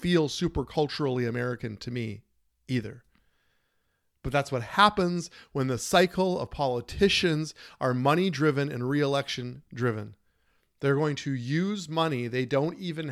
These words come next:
have to try to entice you to keep them into power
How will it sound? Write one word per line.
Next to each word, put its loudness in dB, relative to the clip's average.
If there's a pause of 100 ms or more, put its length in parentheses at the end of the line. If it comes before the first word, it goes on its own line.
(120)
have -4 (400)
to -4
try -2
to -6
entice -4
you -4
to -14
keep -12
them -8
into -10
power -8